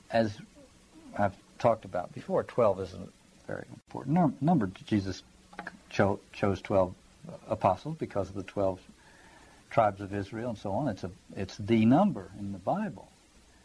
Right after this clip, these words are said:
Nevertheless, twelve baskets of broken pieces.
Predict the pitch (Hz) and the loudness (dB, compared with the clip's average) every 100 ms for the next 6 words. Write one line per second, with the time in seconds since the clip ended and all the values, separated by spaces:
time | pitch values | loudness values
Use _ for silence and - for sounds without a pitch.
0 | _ _ 123 185 226 151 120 104 120 190 | _ _ 4 4 4 0 0 2 2 0
1 | - - _ _ _ - 160 196 180 117 | -6 -20 _ _ _ 4 6 6 4 -2
2 | 127 135 160 151 - 110 104 127 - 135 | 2 2 2 -6 -6 -10 0 0 0 -4
3 | 135 185 170 - - | -6 -4 -4 -6 -18